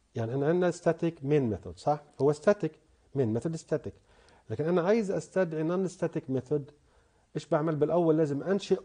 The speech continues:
اوبجكت، والاوبجكت هو اللي بيستدعي ال-، ال-، ال-، ال-، ال-، الميثود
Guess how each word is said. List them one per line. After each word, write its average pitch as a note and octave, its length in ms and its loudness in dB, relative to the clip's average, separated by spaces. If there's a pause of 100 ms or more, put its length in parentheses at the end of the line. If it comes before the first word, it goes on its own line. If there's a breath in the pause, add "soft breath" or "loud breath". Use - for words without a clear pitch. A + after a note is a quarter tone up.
اوبجكت، D#3+ 420 0
والاوبجكت G#3 880 0
هو F#3+ 260 4
اللي E3 160 2
بيستدعي D3 720 0 (380)
ال-، B2 160 -2 (100)
ال-، A#2+ 160 -6 (120)
ال-، A2 300 -4
ال-، A#2 440 -2
ال-، G#2+ 260 -6
الميثود C#3+ 340 2